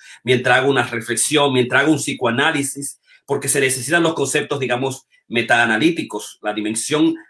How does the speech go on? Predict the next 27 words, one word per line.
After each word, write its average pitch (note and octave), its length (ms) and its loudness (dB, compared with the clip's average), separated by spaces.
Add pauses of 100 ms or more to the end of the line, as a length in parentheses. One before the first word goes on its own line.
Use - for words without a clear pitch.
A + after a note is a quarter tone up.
de A#2+ 160 0
la, A#2+ 280 4
del, A#2+ 380 -4
digamos, B2 380 0
de C3 80 -2
la, A#2 300 0
de B2 240 -4
la B2 100 2
metapoesía B2+ 840 2 (280)
y D3+ 80 -6
de C#3+ 100 2
la C#3 120 4
metapsicolo-, C3 760 -2
del, B2+ 300 -6
del B2 340 -4
meta-, C3 320 -2
de C#3 100 -8
la, C3+ 240 2
la B2+ 180 -2
dimensión C3+ 500 0
metapsicológica E3+ 880 2 (300)
para F3 340 4
trabajar D3 520 2
continuamente, D3 720 -2
día D#3 220 2
a D#3 40 2
día, C#3+ 360 -2